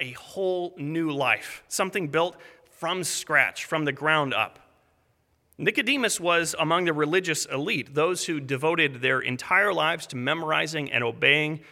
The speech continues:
God's law, who took their faith so seriously that it governed their entire lives.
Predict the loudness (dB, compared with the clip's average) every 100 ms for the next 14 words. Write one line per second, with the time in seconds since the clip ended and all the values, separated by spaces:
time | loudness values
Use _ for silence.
0 | -8 -2 0 0 -4 0 2 2 -2 -8
1 | -20 _ _ -8 -6 -4 -2 0 0 0
2 | 0 0 0 0 -2 -2 -2 -2 -2 -2
3 | -2 -2 -2 -2 -2 -2 -2 0 -2 -4
4 | 0 2 2 2 0 -2 -4 -16